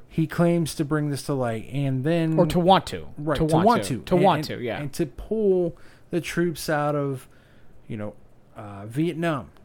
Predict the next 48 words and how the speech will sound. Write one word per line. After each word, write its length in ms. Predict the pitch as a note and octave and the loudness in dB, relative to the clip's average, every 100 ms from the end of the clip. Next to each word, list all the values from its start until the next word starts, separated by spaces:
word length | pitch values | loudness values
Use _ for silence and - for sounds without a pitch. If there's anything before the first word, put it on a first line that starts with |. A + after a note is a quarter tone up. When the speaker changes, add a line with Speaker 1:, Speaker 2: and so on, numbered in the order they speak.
| - - - - | -20 -20 -10 -6
Speaker 2:
Yeah. 100 | B2 | 0
Speaker 1:
Shot. 300 | C#3+ D3 - - | 0 0 -4 -2
Speaker 2:
Which 200 | F3 F#3 | -2 2
would 120 | F#3 | 2
just 160 | E3 - | 2 2
hurt 180 | F3 | 2
the 120 | E3+ D3+ | 4 2
economy, 680 | D#3 E3+ D#3+ C3+ B2+ C3 D3+ | 2 2 2 0 -2 -4 -6
certain 320 | - G3 E3 | 2 2 2
sectors 400 | - G#3 - D#3 | 2 2 2 -4
of 80 | C#3+ | -2
the 80 | C3 | -2
economy, 400 | A#2+ B2 A#2 A#2+ | -2 -4 -4 -4
which 140 | - | -4
they 100 | C#3+ | 0
don't 120 | C3+ B2+ | 0 -2
wanna 120 | B2 | -4
have 200 | B2 B2 | -4 -4
happen. 360 | B2+ A2 - - - - - | -4 -6 -10 -20 -18 -12 -2
Speaker 1:
Right. 260 | F#3+ D3 - - - - | 0 0 -4 -20 -16 -2
And 120 | E3+ | 4
if 80 | F#3+ | 4
Speaker 2:
Well, 40 | |
Speaker 1:
I'm 80 | A#3+ | 4
not 200 | C4+ A#3 - - - | -2 -6 -10 -14 -4
mistaken, 920 | F3 - - - F#3 B3+ A2 F2+ G2 | -4 -4 -4 2 2 2 -8 -10 -10
Speaker 2:
how 100 | D#3 | -4
many 100 | F4+ | -4
people 220 | - - A#3 | -4 -4 2
died 280 | A3 G#3 | 6 6
in 60 | F#3+ | 4
Vietnam? 360 | D3+ A#2+ G#2+ G#2+ | 2 0 -2 -2
Fifty 300 | F#3+ - G#3+ | -2 0 4
thousand? 460 | A#3+ A#3+ A#3 B3+ - - - - - - - - - | 6 6 4 0 -2 -20 -20 -18 -16 -16 -18 -20 -18
Speaker 1:
I, 180 | - - - - | -16 -16 -16 -18
it 100 | D3 - | -12 -2
Speaker 2:
I 20 | F3 | 0
think 120 | C#3+ | 4
Speaker 1:
wasn't, 300 | - F3+ F3+ | 4 4 -2
Speaker 2:
it's 280 | E3 - - | -6 -10 -6
Speaker 1:
it 60 | |
wasn't, 360 | C#3 D#3+ E3+ F3 | 0 2 2 -2
I 200 | - C#3+ | 0 2
mean, 100 | E3+ | 2
Speaker 2:
something 120 | G#3 | 2
like 160 | F#3+ F3 | 0 -2
fifty 320 | - F#3 G3 | -2 -2 -2
thousand. 360 | G3 F#3+ F#3 | 0 0 0